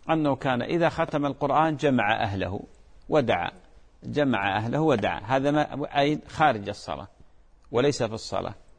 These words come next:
خارج الصلاة وليس في الصلاة. ولهذا أخي الفاضل، ما يعرف عن النبي عليه الصلاة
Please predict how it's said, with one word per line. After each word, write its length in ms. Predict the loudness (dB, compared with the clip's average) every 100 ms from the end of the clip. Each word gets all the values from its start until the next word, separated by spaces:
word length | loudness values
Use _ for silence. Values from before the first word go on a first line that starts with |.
| -20
خارج 320 | 0 0 2 -2
الصلاة 320 | -4 0 2
وليس 280 | 2 0 -4
في 100 | -8
الصلاة. 360 | -10 -10 -10 -12 -20 -20 -20 -20 -4
ولهذا 480 | 0 2 4 2 -2
أخي 140 | -4
الفاضل، 440 | -4 0 0 -2 -8 -4
ما 240 | 0 2
يعرف 520 | 0 2 0 -2 -12 -20 -20 _ -4
عن 200 | 0 2
النبي 340 | 0 0 0
عليه 180 | 0 -2
الصلاة 360 | -4 -2 -2